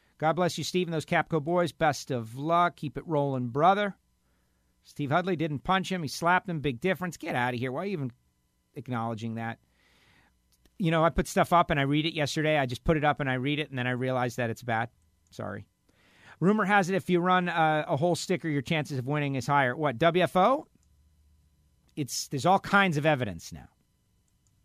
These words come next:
Let's see. Baby T, Steve is done. Yeah, Steve doesn't realize.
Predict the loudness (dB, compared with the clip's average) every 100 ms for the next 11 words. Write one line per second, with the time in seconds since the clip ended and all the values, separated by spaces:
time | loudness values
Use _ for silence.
0 | _ _ _ _ _ _ _ _ -12 -12
1 | -8 -10 -10 -8 -6 -6 -2 0 0 -2
2 | -8 _ -8 -6 -6 -6 -2 -2 -2 -6
3 | -8 -8 -8 -14 _ _ -8 -6 -4 -4
4 | -4 -4 -6 -8 -16 -20